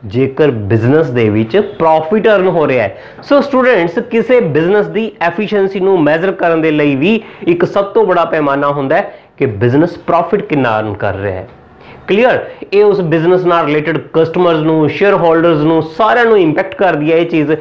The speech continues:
ਜਿਸ ਤੋਂ ਪਤਾ ਲੱਗਦਾ ਹੈ ਕਿ ਬਿਜ਼ਨਸ ਦੀ management ਬੜੀ efficiently ਕੰਮ ਕਰ ਰਹੀ ਹੈ।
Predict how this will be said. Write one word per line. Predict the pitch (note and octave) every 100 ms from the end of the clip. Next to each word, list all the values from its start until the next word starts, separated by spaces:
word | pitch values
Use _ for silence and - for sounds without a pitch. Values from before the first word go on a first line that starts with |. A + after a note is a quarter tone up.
| - -
ਜਿਸ | C3 F3
ਤੋਂ | E3+ G#3 G#3
ਪਤਾ | G3+ E3+ F#3
ਲੱਗਦਾ | E3 D3 D3+
ਹੈ | E3+
ਕਿ |
ਬਿਜ਼ਨਸ | D#3+ C3 D3 E3
ਦੀ | E3
management | C#3+ A#2+ C#3+ D3+ F3
ਬੜੀ | D3 B2 B3+ G3+
efficiently | C#3+ - G#3+ A3+ A3 F#3+
ਕੰਮ | - D3 C#3+
ਕਰ | C#3+
ਰਹੀ | C3+ C#3+
ਹੈ। | D#3 -